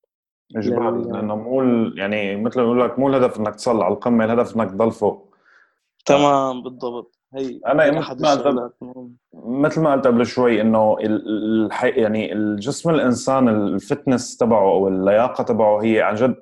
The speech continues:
Speaker 1: أبسط أو أفضل مثال على شلون لازم تعمل مينتين، <clears throat> شلون تلا-،
Speaker 2: صح.
Speaker 1: شلون لازم تحافظ على حالك. إنه كمان
Speaker 2: نعم.
Speaker 1: أنت بتلعب رياضة، بتعمل جسم، بتعمل فورمة اللي بدك إياه، اترك رياضة شهرين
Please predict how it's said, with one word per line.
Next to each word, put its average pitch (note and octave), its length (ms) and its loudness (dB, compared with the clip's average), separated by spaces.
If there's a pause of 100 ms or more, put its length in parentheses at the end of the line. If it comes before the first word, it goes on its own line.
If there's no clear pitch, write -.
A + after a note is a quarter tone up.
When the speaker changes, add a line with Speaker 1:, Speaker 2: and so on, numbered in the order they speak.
Speaker 1:
أبسط - 420 -4
أو G#2 200 2
أفضل A#2 220 0
مثال A2+ 280 0
على G#2+ 180 4
شلون A2 200 -4
لازم A2+ 260 0
تعمل G#2+ 260 -4
مينتين، G#2 500 -2 (120)
<clears throat> C#3+ 100 2
شلون A#2+ 280 -2
تلا-، A#2+ 220 2
Speaker 2:
صح. D3 140 0
Speaker 1:
شلون A#2 200 -2
لازم G#2+ 300 -2
تحافظ A2 400 -4
على G2 140 0
حالك. G2+ 340 0 (500)
إنه G#2+ 160 0
كمان C3 280 2
Speaker 2:
نعم. B2 100 2
Speaker 1:
أنت A#2+ 120 0
بتلعب A#2+ 380 0
رياضة، A2+ 320 4
بتعمل A#2+ 360 0
جسم، G#2+ 340 -4
بتعمل G2+ 640 -4 (100)
فورمة G#2 240 0
اللي G2 80 -2
بدك F#2 240 -2
إياه، A2+ 260 2 (580)
اترك D3+ 360 0
رياضة B2+ 320 2
شهرين B2 600 -4